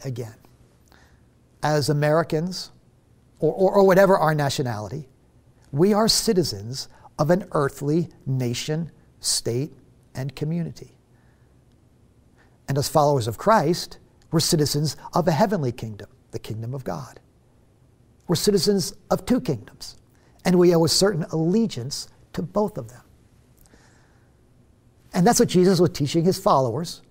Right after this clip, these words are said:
when he told them to give to Caesar what is Caesar's and to God what is God's.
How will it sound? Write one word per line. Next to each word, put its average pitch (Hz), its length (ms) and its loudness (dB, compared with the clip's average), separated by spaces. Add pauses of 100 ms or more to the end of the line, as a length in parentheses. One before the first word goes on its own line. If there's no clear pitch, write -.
(140)
when 175 160 0
he 185 80 4
told 190 320 4
them 143 220 0
to 156 220 0 (260)
give 131 160 0
to 143 100 -2
Caesar 165 400 2
what 185 160 4
is 190 120 2
Caesar's 143 500 -4
and 170 160 0
to 175 60 2
God 123 340 -4
what 160 140 -4
is 165 100 -8
God's. - 580 -10